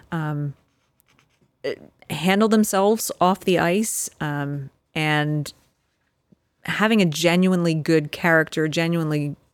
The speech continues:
uh, good personality goes a long way, uh, in, in this business, not just what you do on the ice. And so, um, I,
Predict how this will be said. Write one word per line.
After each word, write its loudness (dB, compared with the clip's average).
uh, -10
good 0
personality 0
goes 4
a 6
long 4
way, 2
uh, -2
in, -4
in -2
this 0
business, 0
not 2
just 0
what -2
you -2
do -2
on -4
the -2
ice. -4
And -4
so, 2
um, -6
I, -2